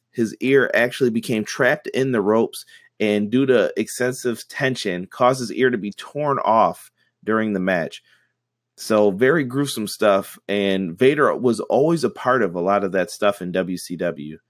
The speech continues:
Now, we all remember Vader and Sid Vicious were a tag team known as the Masters of the Powerbomb for a little bit, and they were setting up to have a match at Starrcade.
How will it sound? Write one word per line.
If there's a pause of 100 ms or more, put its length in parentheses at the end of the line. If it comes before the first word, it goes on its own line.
(500)
Now, (140)
we
all
remember
Vader
and
Sid
Vicious
were
a
tag
team (440)
known
as
the
Masters
of
the
Powerbomb
for
a
little
bit,
and
they
were
setting
up
to
have
a
match
at
Starrcade.